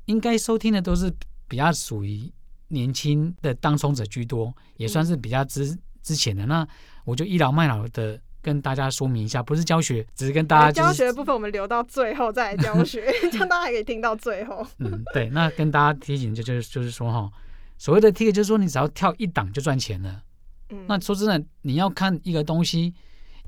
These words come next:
Speaker 1: 台股从跌停到涨停是二十趴，当冲只要这么一段。
Speaker 2: 嗯。
Speaker 1: 所以我反而认为当冲是最安全的一个交易，一个，的一个模式。好，我们讲做多好了，你在一百块买，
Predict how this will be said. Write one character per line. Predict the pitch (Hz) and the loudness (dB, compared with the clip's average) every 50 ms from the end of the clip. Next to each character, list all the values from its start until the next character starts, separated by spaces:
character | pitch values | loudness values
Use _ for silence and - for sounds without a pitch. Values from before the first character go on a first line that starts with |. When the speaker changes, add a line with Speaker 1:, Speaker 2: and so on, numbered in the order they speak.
| - - - | -14 -12 -4
Speaker 1:
台 | - 175 214 | 2 4 4
股 | 220 - 160 135 123 | 4 4 0 -4 -2
从 | - 147 147 156 | 0 0 0 0
跌 | 151 160 170 | 2 2 2
停 | 185 180 165 170 | 4 4 4 4
到 | 185 180 | 4 4
涨 | 170 - 110 101 | 4 2 -4 -4
停 | 95 107 104 117 131 - - - - - | -4 -4 -6 -6 -6 -10 -12 -16 -14 -12
是 | - - 147 - | -8 -8 -8 -4
二 | - 147 | -4 -4
十 | 127 - 117 | -2 -2 -4
趴， | - - 113 110 110 113 - - - - - - - - - - - - - - - - - - - | -2 -2 -2 -2 -4 -8 -14 -20 -20 -20 -20 -20 -20 -20 -20 -20 -20 -20 -20 -20 -20 -20 -16 0 2
当 | 185 202 196 | 4 4 6
冲 | 208 202 | 4 4
只 | 156 147 | 2 2
要 | 135 | 0
这 | 143 143 | 0 0
么 | 139 | -2
一 | 117 113 | -2 -4
段。 | 117 147 123 101 95 - - - - - - | -2 -2 -2 -2 -4 -2 -2 -2 -2 -2 -6
Speaker 2:
嗯。 | 202 180 165 - - - - - | -8 -10 -12 -12 -14 -18 -14 -2
Speaker 1:
所 | - 247 247 | 2 2 2
以 | 269 269 - - | 2 2 -8 -2
我 | 180 185 | 0 2
反 | 180 160 135 | 2 2 2
而 | 139 170 | 4 4
认 | 175 165 | 4 4
为 | 143 | 4
当 | - 160 151 | 4 2 0
冲 | 143 147 147 | 2 0 0
是 | 143 147 | -2 -2
最 | 147 160 143 | -2 -2 -2
安 | 131 139 | -2 -4
全 | 127 - 117 | -6 -6 -8
的 | 113 117 | -8 -6
一 | 113 | -8
个 | 117 | -8
交 | 110 - 117 120 | -8 -8 -8 -8
易， | 120 117 110 | -8 -8 -10
一 | |
个， | 107 - - _ | -10 -12 -16 _
的 | - 117 | -10 -8
一 | 113 | -8
个 | 113 | -6
模 | 107 104 98 95 101 | -6 -8 -8 -8 -8
式。 | - - 117 98 98 - - | -8 -8 -10 -10 -14 -16 -20
好， | - - - 127 | -18 -6 -6 -4
我 | 117 | -4
们 | 120 123 135 143 | -4 -4 -6 -6
讲 | - - 120 107 101 104 131 147 | -6 -6 -8 -8 -10 -12 -14 -14
做 | - - 170 151 147 | -6 -2 0 0 0
多 | 147 147 139 | 0 -2 -2
好 | 120 117 98 | -2 -4 -8
了， | 92 95 - - - - - - - - - | -8 -10 -12 -14 -16 -18 -20 -20 -20 -14 -10
你 | 143 143 | -6 -4
在 | 165 214 233 | -2 0 0
一 | |
百 | 196 185 139 131 | 0 0 -2 -4
块 | - 180 190 170 | -2 -2 0 0
买， | 147 139 123 101 92 98 | 0 -2 -4 -6 -10 -14